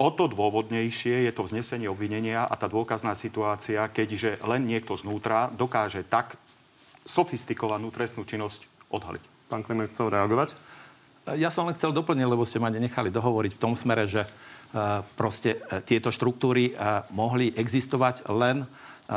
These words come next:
Speaker 3: buď s vedomím, alebo za nejakej tichej teda participácie, e,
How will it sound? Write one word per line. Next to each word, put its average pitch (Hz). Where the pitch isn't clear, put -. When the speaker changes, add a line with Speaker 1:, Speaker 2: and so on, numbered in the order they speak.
Speaker 3:
buď 165
s 107
vedomím, 120
alebo 120
za 127
nejakej 139
tichej 160
teda 139
participácie, 117
e, -